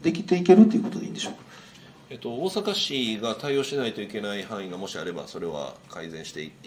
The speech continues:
Speaker 2: あ、改善というか、あの、さらに協議ができるとは思うんですが、あの、どこまでやるかっていうのは、もうこれ、木下さん、これまでも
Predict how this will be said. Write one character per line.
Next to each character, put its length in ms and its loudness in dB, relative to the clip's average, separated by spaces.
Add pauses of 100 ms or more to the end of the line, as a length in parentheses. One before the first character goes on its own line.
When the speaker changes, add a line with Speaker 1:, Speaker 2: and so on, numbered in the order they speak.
(200)
Speaker 2:
あ、 80 -12
改 220 -12
善 120 -12
と 80 -18
い 40 -18
う 20 -20 (100)
か、 100 -18 (140)
あ 100 -12
の、 300 -14
さ 160 -10
ら 60 -4
に 100 -10
協 160 -6
議 80 -8
が 60 -6
で 160 -10
き 80 -16
る 100 -12
と 140 -4
は 100 0
思 160 -8
う 40 -14
ん 40 -16
で 80 -18
す 100 -20
が、 200 -12 (680)
あ 80 -8
の、 220 -4
ど 100 0
こ 140 0
ま 100 4
で 80 2
や 80 4
る 80 -2
か 120 -4
っ 20 -14
て 160 -10
い 20 -4
う 40 -8
の 60 -8
は、 100 -8
も 120 -8 (200)
う 40 -14
こ 80 -6
れ、 60 -6
木 140 -12
下 80 -8
さ 100 -10
ん、 80 -8
こ 100 -4
れ 80 -4
ま 80 -6
で 80 -8
も 140 -10